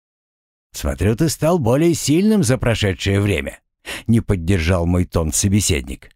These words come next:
"Но вступил на кривую дорожку".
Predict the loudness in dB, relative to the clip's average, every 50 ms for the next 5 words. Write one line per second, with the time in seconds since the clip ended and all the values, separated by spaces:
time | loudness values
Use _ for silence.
0 | _ _ _ _ _ _ -16 -16 -16 -12 -4 0 2 2 2 4 2 0 0 -2
1 | -4 -2 -2 -2 2 2 2 2 4 2 0 0 0 0 -2 -2 0 0 0 2
2 | 2 2 0 0 0 0 0 0 0 -2 -2 -4 -8 -10 -12 -12